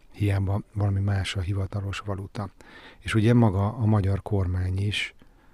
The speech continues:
hát elismerte, hogy a forintban nem annyira bízik, amikor idézőjelben könnyítésképpen megengedte a Magyarországon adózó cégeknek, hogy euróban és dollárban fizessék be az adójukat. Szóval hiába dolgozom a magyar piacra,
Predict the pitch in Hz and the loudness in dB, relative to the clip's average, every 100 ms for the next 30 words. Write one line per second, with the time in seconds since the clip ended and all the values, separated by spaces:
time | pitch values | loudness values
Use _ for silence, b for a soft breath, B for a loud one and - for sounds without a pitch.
0 | b b b - _ _ _ _ _ - | b b b -20 _ _ _ _ _ -20
1 | - - - 113 95 107 104 - 101 101 | -8 -6 2 2 2 2 0 0 0 0
2 | 101 113 104 98 101 101 98 95 95 98 | 0 2 4 4 4 4 4 2 0 0
3 | 85 101 104 101 101 101 - 101 101 B | 0 0 0 0 0 0 -2 -2 -4 B
4 | B B B B - _ 117 95 95 98 | B B B B -20 _ 2 4 2 2
5 | 101 95 98 95 - 110 104 92 95 92 | 2 2 0 -2 2 4 4 2 -2 -4
6 | - 98 98 104 101 101 95 95 92 - | -2 -4 -2 0 0 2 0 -2 -4 -8
7 | - 95 101 B B B B - 107 98 | -6 -6 -6 B B B B 2 4 4
8 | 98 95 - 101 95 98 90 92 92 92 | 4 0 -2 -2 0 0 0 -2 -2 -4
9 | - 95 95 98 - 101 - 104 95 - | -2 -2 -2 -4 -4 -6 -4 -4 -4 -6
10 | - 113 92 90 90 95 95 92 98 90 | -4 0 0 0 -2 -2 -2 -2 -4 -4
11 | 87 90 85 95 92 - 92 87 92 90 | -6 -8 -8 -8 -4 -4 -4 -6 -6 -6
12 | 92 87 95 90 - 104 101 - - _ | -6 -8 -10 -10 -10 -10 -10 -14 -20 _
13 | _ - - 104 104 139 95 92 95 92 | _ -2 4 6 8 8 6 4 2 2
14 | 92 87 92 95 104 - 107 98 87 92 | 2 2 2 2 0 0 4 4 4 0
15 | 92 - 101 101 104 - 113 117 117 | -2 -4 -4 -4 -6 -6 -4 -2 -2